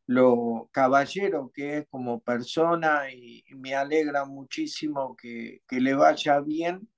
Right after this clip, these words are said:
y más que nada en un club que uno lo vio nacer como entrenador, ¿no?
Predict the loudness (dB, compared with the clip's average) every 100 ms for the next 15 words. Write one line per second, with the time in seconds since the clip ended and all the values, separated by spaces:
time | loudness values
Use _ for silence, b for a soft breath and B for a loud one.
0 | b b b -6 -4 2 2 2 -2 -2
1 | 0 2 0 -2 -10 -14 -14 -4 2 2
2 | 2 -2 -4 -4 -6 -6 -4 -4 -6 -8
3 | -16 b b b b 4 6 6 8 6
4 | 4 -2 -6 -4 -2 -2 -4 -8 -6 -6
5 | -4 -2 -2 -2 2 4 6 4 0 -8
6 | -14